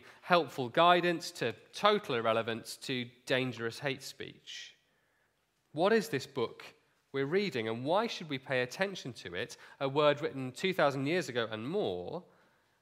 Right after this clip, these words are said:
in a world full of content which seems more contemporary, more relevant, more immediate, more tailored to our needs? Well, that's the question we're going to answer today, or try. Uh, we are listening to Moses speaking to the Israelites on the cusp of entering their promised land.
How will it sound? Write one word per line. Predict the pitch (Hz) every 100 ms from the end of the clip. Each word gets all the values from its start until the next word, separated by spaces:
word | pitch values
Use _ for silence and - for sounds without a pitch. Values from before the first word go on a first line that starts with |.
| _
in | 135 143
a |
world | 135 147 160 151 147
full | - 208 240
of | 240
content | - 135 110 - 101 110
which | 123 127
seems | - 131 123 131
more | 151 185
contemporary, | 170 - 110 104 - 107 107 - _ -
more | 123 170
relevant, | 123 107 98 92 - - - _ -
more | 135 143
immediate, | 131 120 107 101 95
more | 104 101
tailored | - 107 98 98
to | - - 95
our | 87
needs? | 85 82 80 - - _ - 135
Well, | 175
that's | 185
the | -
question | 196 175 - 143
we're |
going | 127 127
to | 131
answer | 135 -
today, | - 110
or | 113
try. | - 127 110 92 139 - - 139
Uh, | 143
we | 175 190
are | 185
listening | 226 240 220
to | 202
Moses | 160 143 131 131
speaking | - 208 190 165
to | 170
the | 147
Israelites | 139 139 117 117 - - - - - - - -
on | 127
the | 131
cusp | - 190 -
of | 156
entering | 139 131 131
their | 123
promised | 117 131 110 107
land. | 98 87 92